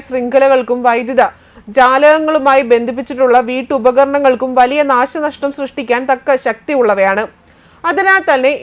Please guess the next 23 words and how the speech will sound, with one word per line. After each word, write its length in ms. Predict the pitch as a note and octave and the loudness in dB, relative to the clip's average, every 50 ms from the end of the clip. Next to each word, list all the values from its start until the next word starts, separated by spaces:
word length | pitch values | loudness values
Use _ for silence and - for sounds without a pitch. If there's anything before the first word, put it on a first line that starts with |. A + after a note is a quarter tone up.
| A#3+ | -8
ഇടിമിന്നൽ 480 | A#3 G#3 C4 C4 C4+ C4+ C4 C4 C#4 D4+ C4+ - | -8 -6 -6 -4 -4 -2 0 0 -2 -2 -2 -6
തുടങ്ങുന്ന 460 | C4 A#3+ A#3 B3 B3+ C4 C4+ C4+ C#4+ C#4+ D4 | -6 -2 -2 -2 -2 -2 -2 -2 -2 -2 -2
സമയത്ത് 380 | B3+ A#3+ B3 B3+ C4 B3+ D4 C#4 B3+ | -4 -2 0 0 0 0 0 -4 -4
മുതൽ 200 | A#3+ F#3+ F#3 F#3 - - - _ _ _ - C#4 | -2 -2 -4 -6 -6 -14 -20 _ _ _ -8 -8
അപ്പോൾ 280 | C4 - - E4 F4+ F#4+ F#4 F4+ | -8 -4 0 0 2 2 2 0
തന്നെ 200 | D#4+ C#4 C4 C#4+ C#4+ | 0 0 0 0 2
പൊതുജനങ്ങൾ 540 | C#4+ B3 A3+ C4 A#3+ D4 C4+ C4+ C4+ C4 C4+ A3 B3+ | 0 0 0 0 -2 0 0 2 2 0 0 2 2
ജാഗ്രത 420 | A#3 A3+ A#3 A3+ B3 C4+ A#3+ C4 A#3+ A#3+ | 2 2 2 2 0 0 2 0 0 0
പുലർത്തേണ്ടതുണ്ട്. 760 | - A#3 A3 G#3 G#3 - C4 B3 A#3+ A3 G#3+ G3 F#3+ G#3 G3+ G#3+ - _ - A3+ | -4 -2 -2 -2 -2 0 -2 -2 0 0 -2 -4 -2 -2 -2 -2 -4 _ -2 2
വേണ്ട 260 | C#4+ D4+ D#4 E4 D#4 F4+ D#4 C#4+ | 4 4 4 4 4 2 2 2
മുൻകരുതലുകൾ 800 | C#4+ C#4 C#4 C#4 D4 D#4 D4 C#4 D#4 D4+ C4+ B3+ B3 A#3 C4 C4+ C4+ - | 2 0 0 2 2 2 2 4 2 2 2 2 4 2 2 2 2 2
കൈക്കൊള്ളണം. 540 | B3 G#3+ G#3+ G#3+ - G#3 G3 G3 G3+ G#3+ A3 G#3+ - _ _ _ _ _ _ _ _ - | 0 0 0 0 0 0 0 2 0 0 -2 -4 -10 _ _ _ _ _ _ _ _ 0
ശക്തമായ 520 | F#4+ E4+ - - G#4 G4 F#4+ F#4+ F#4+ F#4+ F#4+ - - | 0 0 0 0 0 2 4 6 6 6 4 4 6
കാറ്റിനും 460 | D#4+ C#4+ C#4+ C4+ C4+ D4+ D4 D#4+ D#4 B3 A3+ C4 | 6 6 6 4 2 -2 -4 -4 -6 -6 -6 -8
ഇടിമിന്നലിനും 720 | A#3 B3 D#4 C#4 C#4 C4 C4 C4 C4+ C4+ C#4 C4+ C#4+ D4 C#4+ - | -6 -4 -4 -2 -2 0 0 0 0 0 -2 -2 -4 -4 0 2
സാധ്യതയുള്ള 640 | C#4 A3+ A#3+ A3+ A#3 B3 A#3+ D4+ C4+ B3+ B3+ C4 B3+ A#3 | 2 2 2 2 0 -2 0 2 2 4 4 4 2 2
ഘട്ടങ്ങളിൽ 420 | A3+ A3 B3+ B3 B3 A3+ A3+ A#3+ C4 A3 A3+ | 0 0 0 -2 0 0 0 -2 -2 0 0
ജനലും 400 | A#3+ A3 A3+ A#3 B3 B3+ C#4 B3+ A#3+ B3 | 0 0 0 -2 -2 -2 -4 0 2 2
വാതിലും 340 | A#3+ A#3 G#3+ A#3+ B3 B3 A#3+ - G#3 | 2 2 2 0 -2 -2 -2 -2 -2
അടച്ചിടുക. 440 | G3+ A3 G#3+ A#3+ G3 F#3+ F#3 G3 G3+ G3 - - - _ _ _ _ _ - - _ - G#3+ | -2 -2 -2 -4 -6 -6 -4 0 0 0 0 0 -10 _ _ _ _ _ -20 -20 _ 2 4
വാതിലിനും 500 | G#3 G#3+ G#3+ G#3 A3+ A#3+ A#3+ B3 B3+ B3+ A3+ A#3+ | 4 4 6 2 0 -2 -2 -4 -4 -4 -2 -2
ജനലിനും 500 | A#3+ A3+ A#3 A#3 B3+ B3+ B3 C4 C4+ B3+ A#3+ | -2 -2 -2 -4 -4 -2 -2 -2 0 0 0
അടുത്ത് 220 | A3+ A3 A#3 C4+ | -2 -2 -4 -4